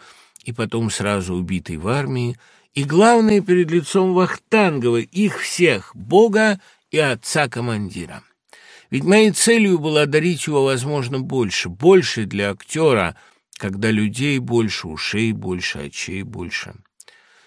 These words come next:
И вот больше года спустя знакомства с героем и год спустя написание «Метели»,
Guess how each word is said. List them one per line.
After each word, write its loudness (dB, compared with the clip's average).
И -4
вот -2
больше -4
года -2
спустя -8
знакомства -12
с -20
героем -4
и -8
год -8
спустя -12
написание -14
«Метели», -8